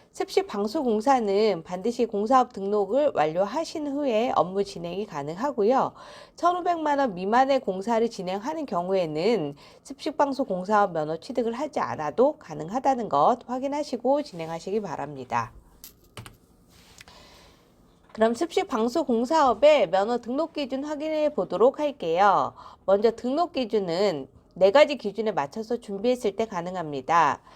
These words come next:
자본금, 공제조합, 기술 능력, 시설 장비 이렇게 네 가지 기준에 맞춰서 준비를 했을 때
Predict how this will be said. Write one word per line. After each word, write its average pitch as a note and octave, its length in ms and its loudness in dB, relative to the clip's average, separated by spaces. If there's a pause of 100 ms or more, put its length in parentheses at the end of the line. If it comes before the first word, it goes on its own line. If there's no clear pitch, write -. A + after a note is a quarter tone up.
(280)
자본금, B3+ 800 2
공제조합, G#3+ 880 2
기술 A#3 320 -6
능력, F3+ 520 -2
시설 D4 360 -2
장비 D#3 520 -8
이렇게 F3 380 -4
네 F3+ 140 0
가지 G3 260 2
기준에 G3 400 -6
맞춰서 A3+ 640 0
준비를 F#3+ 540 -2
했을 C4+ 400 -6
때 G3 280 2